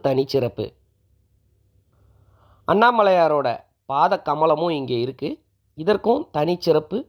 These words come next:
பூஜைகளும் இருக்கு. நடராஜர் இருக்கும்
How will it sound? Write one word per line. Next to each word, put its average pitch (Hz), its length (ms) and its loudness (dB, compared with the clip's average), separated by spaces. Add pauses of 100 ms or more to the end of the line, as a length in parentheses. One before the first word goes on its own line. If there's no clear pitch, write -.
(160)
பூஜைகளும் 151 520 0
இருக்கு. - 240 -10 (2500)
நடராஜர் 214 600 4
இருக்கும் 143 360 -6